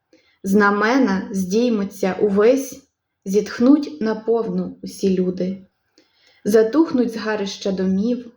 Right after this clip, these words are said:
земля ізранена спочине.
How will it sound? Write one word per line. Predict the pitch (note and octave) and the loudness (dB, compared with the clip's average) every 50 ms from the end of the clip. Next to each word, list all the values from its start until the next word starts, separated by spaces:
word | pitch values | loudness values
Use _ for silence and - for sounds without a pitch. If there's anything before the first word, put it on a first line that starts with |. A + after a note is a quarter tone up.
| _ _ _ _ _ _ - - - - - - - | _ _ _ _ _ _ -20 -20 -20 -20 -20 -10 -6
земля | G3 G#3+ A#3+ A#3+ A#3+ B3 A#3+ B3 C#4 C#4+ C4 - - | 2 2 4 4 4 2 2 2 0 -2 -4 -4 -4
ізранена | G#3+ G#3+ G3 G#3 G#3+ G#3+ A3 G#3 G3+ G3 G3 G3 G3 | -4 -4 -2 -2 -2 -2 -2 -4 -4 -4 -4 -4 -6
спочине. | - - - A#3 A#3 A#3 - - - G#3 F#3+ F3 - - - - - | -8 -10 -8 -8 -8 -6 -6 -4 -2 -2 -2 -2 -4 -6 -8 -10 -14